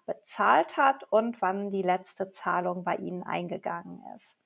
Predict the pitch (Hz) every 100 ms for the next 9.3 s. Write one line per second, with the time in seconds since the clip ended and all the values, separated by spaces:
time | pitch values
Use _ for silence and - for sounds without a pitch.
0 | _ _ _ _ _ _ _ _ _ _
1 | - 190 175 185 175 190 247 294 226 202
2 | 233 - 220 - 196 196 180 - - 170
3 | 214 311 214 165 170 - _ 226 233 262
4 | - 240 240 - 262 247 262 - 226 233
5 | 240 226 226 202 202 214 - - 208 202
6 | 208 208 214 - _ _ _ _ _ _
7 | - 190 196 196 190 - _ _ 185 185
8 | 185 190 196 - _ _ - 180 165 165
9 | 165 170 180